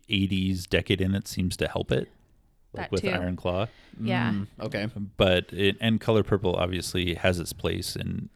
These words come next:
Speaker 1: in markets. Like, it makes
Speaker 2: Mm-hmm.
Speaker 1: sense a lot of places. It's, you know, they, they placed it there obviously because they thought it would be an awards-worthy movie, but it's a perfect January, February movie.
Speaker 2: Right. So,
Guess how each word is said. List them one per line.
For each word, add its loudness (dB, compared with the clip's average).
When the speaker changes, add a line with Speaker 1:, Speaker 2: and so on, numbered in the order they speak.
Speaker 1:
in -2
markets. -4
Like, -6
it -4
makes -4
Speaker 2:
Mm-hmm. -4
Speaker 1:
sense -8
a -8
lot 0
of -8
places. -8
It's, -4
you -4
know, -2
they, 4
they -2
placed 0
it -2
there 0
obviously -2
because -8
they -2
thought -4
it -4
would -4
be -2
an 0
awards-worthy 2
movie, 0
but 0
it's -4
a -2
perfect -2
January, 0
February -2
movie. -6
Speaker 2:
Right. -6
So, 0